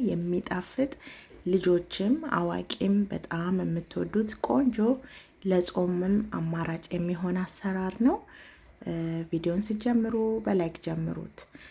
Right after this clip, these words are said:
በመጀመሪያ እንግዲህ እኔ ውሃ ጥዳለሁኝ ማለት ነው። ውሃውን እስኪፈላልኝ ድረስ ድፍን ምስሩን እለቅመዋለሁኝ ማለት ነው።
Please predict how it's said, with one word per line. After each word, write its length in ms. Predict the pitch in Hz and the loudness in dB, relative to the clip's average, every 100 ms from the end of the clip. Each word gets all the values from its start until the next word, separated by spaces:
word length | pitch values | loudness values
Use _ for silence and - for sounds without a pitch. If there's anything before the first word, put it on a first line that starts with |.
| - - | -20 2
በመጀመሪያ 680 | 226 226 214 226 220 226 226 | 6 6 6 6 6 4 0
እንግዲህ 320 | 226 233 247 | 0 4 4
እኔ 120 | 320 381 | 6 6
ውሃ 220 | 185 - 170 160 | 4 0 -6 -6
ጥዳለሁኝ 640 | - 170 170 175 185 196 190 | -6 -6 -2 -2 0 2 2
ማለት 360 | 190 190 196 - | 2 0 0 4
ነው። 160 | 254 349 | 4 6
ውሃውን 540 | 185 160 170 170 214 339 - - _ _ _ _ - _ - - - | 2 0 -4 4 6 6 0 -20 _ _ _ _ -20 _ -10 -10 -2
እስኪፈላልኝ 800 | 165 - 208 214 208 220 226 233 | -2 2 2 6 6 6 6 4
ድረስ 360 | 220 - 262 349 - - - - _ - | 4 4 4 4 -2 -14 -20 -20 _ -6
ድፍን 320 | - 180 196 | -2 0 2
ምስሩን 560 | 175 170 - 170 196 269 | 0 0 -2 0 4 4
እለቅመዋለሁኝ 880 | 320 175 160 - 160 156 165 151 175 196 | 4 0 0 -2 -4 -6 -6 -4 -2 -2
ማለት 320 | 165 160 156 | -2 -6 -6
ነው። 160 | 175 | -8